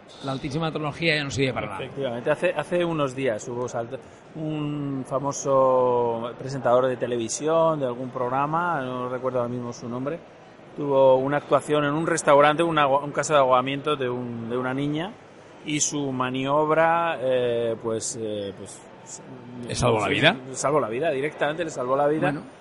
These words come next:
Speaker 2: Y
Speaker 1: es
Speaker 2: no hubo, no hubo necesidad de ningún otro tipo de intervención
Speaker 1: Pues,
Speaker 2: y de
Speaker 1: si él no hubiera estado ahí, posiblemente esta persona hubiera perdido conocimiento,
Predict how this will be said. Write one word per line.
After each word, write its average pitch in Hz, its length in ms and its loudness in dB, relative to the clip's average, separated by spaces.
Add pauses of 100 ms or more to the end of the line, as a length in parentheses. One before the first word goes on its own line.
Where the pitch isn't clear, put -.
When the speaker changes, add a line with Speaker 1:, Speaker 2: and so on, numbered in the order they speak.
(200)
Speaker 2:
Y 160 120 -2
Speaker 1:
es 160 80 0
Speaker 2:
no 175 160 4
hubo, 165 520 8
no 160 100 0
hubo 170 140 2
necesidad 143 680 0
de 151 100 0
ningún 139 300 -6
otro 131 240 -4
tipo 127 240 -4
de 135 80 0
intervención 127 840 -4
Speaker 1:
Pues, 151 200 -2
Speaker 2:
y 127 60 -4
de 113 100 -4
Speaker 1:
si 139 280 2
él 190 140 6
no 202 100 0
hubiera 180 200 2
estado 175 400 4
ahí, 202 240 2
posiblemente 151 600 -2
esta 151 160 -2
persona 160 320 -4
hubiera 151 160 0
perdido 135 240 -6
conocimiento, 185 720 -6